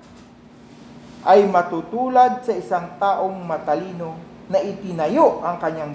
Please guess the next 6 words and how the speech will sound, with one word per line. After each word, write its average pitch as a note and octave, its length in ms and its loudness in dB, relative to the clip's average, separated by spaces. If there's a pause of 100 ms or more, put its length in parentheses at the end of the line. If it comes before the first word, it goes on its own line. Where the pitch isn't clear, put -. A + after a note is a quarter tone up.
bahay E3 320 0 (160)
sa - 160 -6
ibabaw C#3+ 720 -4
ng B2+ 140 -12 (100)
bato." - 240 -14 (800)
Kaya A3+ 400 -2